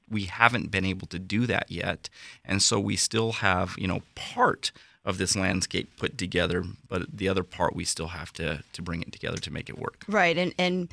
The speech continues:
Speaker 2: um, and that's, I think, because of the actual, um, physicality of these land borders.
Speaker 1: Yep.
Speaker 2: The southern border, um, goes through desert and mountains,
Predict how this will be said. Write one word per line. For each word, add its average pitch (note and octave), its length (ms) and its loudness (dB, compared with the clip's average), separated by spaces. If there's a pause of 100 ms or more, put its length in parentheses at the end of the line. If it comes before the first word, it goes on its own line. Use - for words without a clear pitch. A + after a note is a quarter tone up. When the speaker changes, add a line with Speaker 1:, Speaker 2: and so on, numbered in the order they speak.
(300)
Speaker 2:
um, D#3+ 340 2 (100)
and F3+ 160 2
that's, F3+ 300 4
I F3+ 80 4
think, - 400 0 (100)
because D#3+ 460 0
of D#3+ 160 -4
the D#3 140 0
actual, D3 640 2 (340)
um, C#3 300 0
physicality E3 1160 2
of D3 400 0 (440)
these D#3 180 0
land E3 360 4
borders. B2+ 560 -2
Speaker 1:
Yep. - 80 -8
Speaker 2:
The D3 80 -4
southern F#3+ 440 4
border, C#3+ 640 0 (400)
um, C#3+ 420 0
goes D3 240 2
through D3+ 160 -4
desert D#3 400 2
and C#3 100 0
mountains, D3 720 2